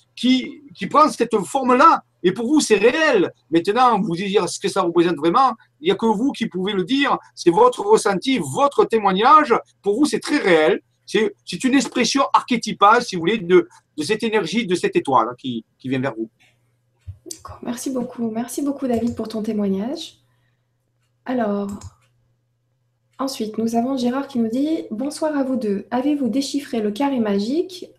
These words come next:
Speaker 2: euh, s-, euh, Sator, A-, Arepo, Tenet, Opéra, Rotas ? Quelles en sont la signification, le fonctionnement et l'utilité ?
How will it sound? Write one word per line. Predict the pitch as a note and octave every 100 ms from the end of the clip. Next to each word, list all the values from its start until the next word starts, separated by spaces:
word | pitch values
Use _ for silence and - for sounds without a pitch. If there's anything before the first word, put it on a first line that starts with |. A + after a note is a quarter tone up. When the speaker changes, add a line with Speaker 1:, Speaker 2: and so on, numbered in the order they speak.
| -
Speaker 2:
euh, | G#3 G3+ G3 G#3 - _
s-, | - - - -
euh, | G3+ G3 F#3 F#3+
Sator, | C4+ C4+ B3+ B3 D#4 D#4+
A-, | A#3+ A#3 -
Arepo, | A#3+ A#3+ B3+ - C4 E4 - - - _
Tenet, | C#4+ C4+ C4+ C#4 -
Opéra, | D4+ D4+ C#4+ A3+ A#3 - -
Rotas ? | G#3+ A#3+ C#4 B3 F3+ F#3 - - - - -
Quelles | B3 B3
en | C4
sont | D4+
la | C#4+ A#3
signification, | - A#3+ A#3 G#3+ G#3 G3 - C4+
le | D4+
fonctionnement | A#3 A3+ A3 A3+ G#3 G#3+ C4+
et | C4
l'utilité ? | A3+ C4+ C#4+ C4+ A#3 G3 F#3+